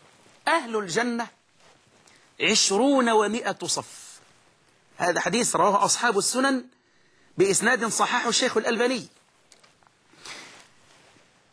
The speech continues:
"أهل الجنة عشرون ومائة صف، ثمانون منكم"،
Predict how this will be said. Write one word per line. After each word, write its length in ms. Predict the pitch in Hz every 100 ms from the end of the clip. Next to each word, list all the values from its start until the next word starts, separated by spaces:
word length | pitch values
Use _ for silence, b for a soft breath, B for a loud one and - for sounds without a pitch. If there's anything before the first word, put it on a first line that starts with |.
| -
"أهل 280 | 320 349 285
الجنة 500 | 262 214 311 330 349 330 _ _ -
عشرون 720 | 175 247 - 233 269 339 311
ومائة 600 | 285 269 254 320 294 277
صف، 200 | 247 208 - - - - _ _ _ _ _ _ b b b b b b -
ثمانون 920 | - 277 285 302 285 339 381 349 330
منكم"، 460 | 349 359 - 392